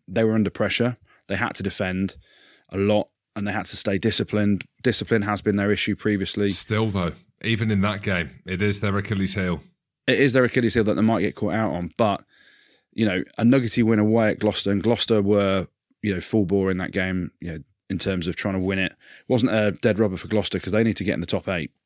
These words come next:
Speaker 1: So they're doing everything they can to win it, and they probably should have won it. You know, seventeen ten up with, you know, ten minutes to go, whatever it was. And ironically, I feel awful saying this, Ben Morgan
Speaker 2: That kick.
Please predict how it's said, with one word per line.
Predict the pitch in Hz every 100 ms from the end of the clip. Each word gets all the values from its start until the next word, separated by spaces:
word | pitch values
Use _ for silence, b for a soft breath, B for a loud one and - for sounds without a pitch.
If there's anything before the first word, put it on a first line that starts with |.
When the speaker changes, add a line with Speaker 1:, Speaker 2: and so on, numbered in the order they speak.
| _ _ _ _ _
Speaker 1:
So | -
they're | 110 107
doing | 104
everything | 104 90 95
they |
can | 90 98 87
to | 92
win | 92
it, |
and | 80
they | 107
probably | - 123
should | 95 110
have | 98
won | 82
it. | 82 - B B B B B B B
You | 90
know, | 87
seventeen | 120 90 101 92
ten | 98
up | 95 -
with, | 95 87 - - _ -
you | 82
know, | 78 - -
ten | 92
minutes | 87 80
to | 85
go, | 90 85
whatever | 85 82
it | -
was. | 87 85 - -
And | 101 101 -
ironically, | 117 120 143 143 - 92 92 123 - -
I | 110
feel | 120 110
awful | 101 98
saying | 98 90 85
this, | 82 - - _ _ _ _ _ _ _ _ _
Ben | 135 131
Morgan | 127 113 101 85 -
Speaker 2:
That | 92 95 82
kick. | - 85 85 -